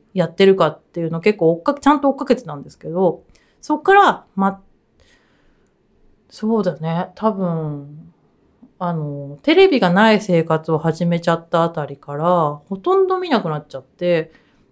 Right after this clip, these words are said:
で、もう久方ぶりにサッカー、あーっていう感じだったんですよ。あ、今年ワールドカップ、そっか、ロシアかっ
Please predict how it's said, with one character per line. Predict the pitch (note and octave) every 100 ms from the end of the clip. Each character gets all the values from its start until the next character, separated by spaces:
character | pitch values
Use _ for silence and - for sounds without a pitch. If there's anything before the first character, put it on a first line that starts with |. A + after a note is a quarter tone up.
| -
で、 | A3 G#3+ F3+ - _ _
も | A3+ A3+
う |
久 | A3+ C#4+
方 | D4 E4 E4+
ぶ | D#4+
り |
に | D#4
サ | D4 D4
ッ | D4
カ | - F#3+ D#3 C#3+ _ _ _ _ _ -
ー、 | A3+
あ | C#4 D4+ D4
ー | A#3+ -
っ |
て | F#3
い |
う | F3
感 | D#3+ D3+
じ | D3+ D3+ D3+
だ | D3
っ | D3
た |
ん | C3+
で |
す | F#3
よ。 |
あ、 | G3 - _ -
今 | F#3
年 | A#3+ A#3+
ワ | G#3 A3
ー |
ル | C4
ド | C#4
カ | D#4+
ッ |
プ、 | D#4+ - F#3+
そ | - C#4
っ | -
か、 | F#3+
ロ | G#3 C4
シ | -
ア | C#4+ A3+
か | G3 F3+ D#3+
っ | -